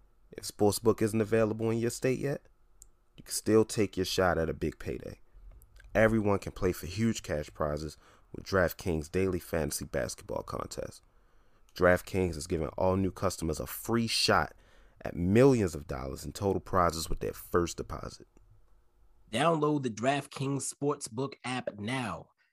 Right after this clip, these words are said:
Speaker 2: Use promo code T B P N. Bet just one dollar on any N B A team and get one hundred and fifty dollars in free bets if they win. That's promo code T B P N at DraftKings Sportsbook,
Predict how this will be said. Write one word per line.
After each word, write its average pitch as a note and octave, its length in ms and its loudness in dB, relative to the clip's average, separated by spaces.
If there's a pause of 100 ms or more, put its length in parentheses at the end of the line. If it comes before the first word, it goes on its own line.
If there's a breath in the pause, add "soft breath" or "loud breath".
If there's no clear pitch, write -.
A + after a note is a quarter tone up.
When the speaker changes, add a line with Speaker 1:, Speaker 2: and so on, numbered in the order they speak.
(140)
Speaker 2:
Use C3 220 -6
promo F3+ 420 0
code A#2 360 -2
T F3 280 -4
B E3+ 260 -4
P F3+ 380 -2
N. A2+ 280 -4 (360)
Bet C3+ 300 0
just C3 300 -2
one D3 400 2
dollar C#3 480 2
on A#2 280 -6
any E3 280 2
N E3 160 4
B D3 280 2
A C#3+ 40 -4
team E3+ 400 2
and A#2+ 120 0
get A#2 220 -2
one A#2+ 160 0
hundred D3+ 380 2
and C3+ 120 -2
fifty D3 320 -2
dollars C#3+ 400 0
in A#2 120 -2
free E3+ 280 -4
bets D3 460 -2
if C#3 220 -4
they C3 160 4
win. A#2+ 500 0 (480 soft breath)
That's B2+ 220 -4
promo F#3 440 2
code G#2+ 380 -2
T G#3 320 -2
B F3 220 0
P E3 400 -4
N D#3+ 400 0
at G#2 200 -6
DraftKings C3+ 800 -4
Sportsbook, C3+ 580 -2